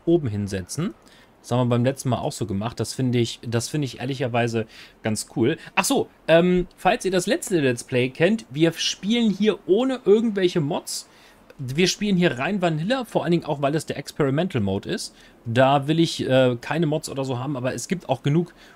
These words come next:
coole Neuerungen in dem Spiel ohne Mods. Also, das ist eigentlich auch überhaupt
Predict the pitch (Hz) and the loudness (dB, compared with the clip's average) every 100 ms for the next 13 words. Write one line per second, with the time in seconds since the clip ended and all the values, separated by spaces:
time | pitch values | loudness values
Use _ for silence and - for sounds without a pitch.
0 | _ - 202 196 165 143 175 180 160 170 | _ -2 4 6 6 4 2 2 2 0
1 | 147 143 143 - 147 139 123 139 95 80 | 0 -2 -2 -4 -2 0 0 0 -2 -4
2 | - - - - 110 110 104 - - - | -10 -14 -12 -4 2 2 0 -6 -20 -20
3 | - - 120 - 123 120 113 - 123 127 | -14 -10 -8 -2 -2 -2 -6 -6 -2 0
4 | 127 - | -2 -10